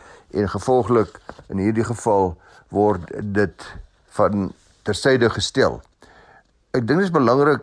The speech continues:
luisteraars, om as mens van hierdie saak lees, en ek het dit ook in die pers gesien, dat mense nie die indruk moet kry dat die wet op intimidasie dan, of hierdie uitspraak dan beteken dat hierdie optrede goedgekeur word nie, waar mens iemand dreig met die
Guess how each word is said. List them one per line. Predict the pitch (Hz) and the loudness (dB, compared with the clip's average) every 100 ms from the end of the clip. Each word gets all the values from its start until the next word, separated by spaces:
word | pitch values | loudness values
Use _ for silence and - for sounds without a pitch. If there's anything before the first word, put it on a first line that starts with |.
| - | -2
luisteraars, | 120 117 123 110 110 98 - | -2 0 2 2 2 0 -10
om | - 113 113 104 | -6 -4 -2 -4
as | 107 | -6
mens | 104 101 | -6 -4
van | |
hierdie | 98 117 123 | -2 -2 0
saak | 131 113 101 - 104 | 2 2 2 -4 -4
lees, | 107 127 - | 0 0 -2
en | 92 | -6
ek | 90 | -6
het | 95 | -6
dit | 90 120 | -6 -4
ook | 98 | -4
in | 104 | -4
die | 87 | -2
pers | 120 123 | 0 0
gesien, | 127 - 131 123 - - - - - | -4 -2 -2 -2 -8 -20 -20 -12 -6
dat | 101 | -2
mense | 113 127 165 | 0 0 0
nie | 151 | -2
die | - | 0
indruk | 139 139 127 | 0 0 -2
moet | 110 | 2
kry | 113 104 | 2 4
dat | 107 98 | 2 0
die | |
wet | 98 110 127 | 0 0 -2
op | 90 | -4
intimidasie | 117 104 110 95 95 113 110 107 | -6 -4 -2 0 2 2 0 2
dan, | 98 95 92 | 2 0 -8
of | 92 | -10
hierdie | 101 107 90 | -6 -4 -2
uitspraak | 139 - 127 113 | -2 2 2 2
dan | 101 | 0
beteken | 98 95 127 - 92 87 - - - | -2 -2 -2 0 -4 -6 -16 -20 -8
dat | 95 95 | -4 0
hierdie | 117 | 0
optrede | - 127 127 123 110 | 0 0 2 2 2
goedgekeur | - 185 170 156 117 98 | 0 -2 -2 0 2 2
word | 87 80 - | 0 -2 -6
nie, | 80 | -4
waar | 90 | -4
mens | 95 87 | -4 -4
iemand | 113 107 | -2 0
dreig | 87 120 - | 2 0 0
met | |
die | 107 | -2